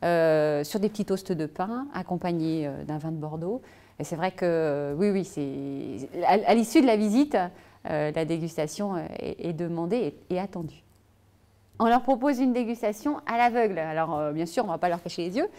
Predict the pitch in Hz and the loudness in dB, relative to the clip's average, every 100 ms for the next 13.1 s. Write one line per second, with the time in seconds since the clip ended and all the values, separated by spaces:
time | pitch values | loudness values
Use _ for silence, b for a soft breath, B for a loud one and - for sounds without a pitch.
0 | B B 208 214 214 202 196 220 - 330 | B B 0 4 6 4 4 2 2 2
1 | 294 247 247 294 339 254 240 233 294 269 | 0 0 -2 0 0 0 -4 -2 -2 -4
2 | 214 202 214 240 233 - 240 220 B B | -6 -6 -2 -2 -2 0 -2 -2 B B
3 | - 208 185 185 214 220 190 175 175 180 | -4 -2 0 0 0 -2 -2 -4 -4 -6
4 | 185 175 165 175 - 156 - - _ _ | -6 -8 -8 -12 -12 -14 -16 -20 _ _
5 | _ _ _ _ 180 185 220 269 320 254 | _ _ _ _ 0 4 4 4 0 -2
6 | 185 156 180 - - 175 - 180 175 160 | -4 -4 -6 -10 -14 -14 -6 -4 -2 -4
7 | 156 - - 190 185 190 185 180 180 240 | -6 -10 -8 -4 -2 0 0 0 -2 0
8 | 330 339 233 233 196 202 196 202 185 180 | -2 -2 -6 -6 -6 -4 -4 -4 -2 0
9 | 214 302 320 196 214 190 196 214 202 - | 2 2 0 -4 -4 -2 0 0 -2 -2
10 | 190 170 175 262 240 196 226 - 190 156 | 0 0 0 -2 -2 -4 -6 -6 -6 -6
11 | 190 - 175 - 175 - - 233 226 208 | -10 -14 -12 -8 -8 -8 -4 -2 -2 -2
12 | 196 214 202 175 175 - 175 185 180 170 | -2 -4 -6 -6 -6 -8 -8 -6 -8 -10
13 | - | -14